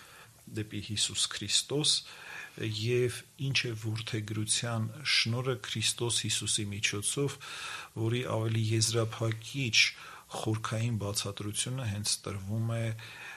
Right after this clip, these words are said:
վերջին գլխում, Գաղատացիներին ուղված եզրափակիչ խոսքերում, "Քավ լիցի ինձ պարծենալ միայն մեր Տեր Հիսուս Քրիստոսի խաչով, որով աշխարհն ինձ համար խաչված է և ես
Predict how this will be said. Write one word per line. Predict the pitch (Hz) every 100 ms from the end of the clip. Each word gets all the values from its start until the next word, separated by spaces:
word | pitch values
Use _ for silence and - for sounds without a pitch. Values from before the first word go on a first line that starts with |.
| -
վերջին | 113 107 - - 123 104 - - 107
գլխում, | 104 110 - 113 139 165 165 - - - - -
Գաղատացիներին | 107 104 104 107 104 - 101 98 98
ուղված | 101 107 135
եզրափակիչ | - 110 110 101 - 98 - 95
խոսքերում, | - 90 92 - 101 113 147 143 - - - - - -
"Քավ | - 113 110
լիցի | 107 107 -
ինձ | 107 107
պարծենալ | - 98 101 98 101 120 110
միայն | 107 104 107 120 113
մեր | 113 110
Տեր | 120 107
Հիսուս | 107 - 110
Քրիստոսի | - - 101 - - -
խաչով, | - - 85 - 123 123 - - - -
որով | - 107 104 98
աշխարհն | 98 - - 123 120
ինձ | 117 -
համար | 113 110 107
խաչված | 101 104 - 104
է | - 104
և | 104 95
ես | 104 104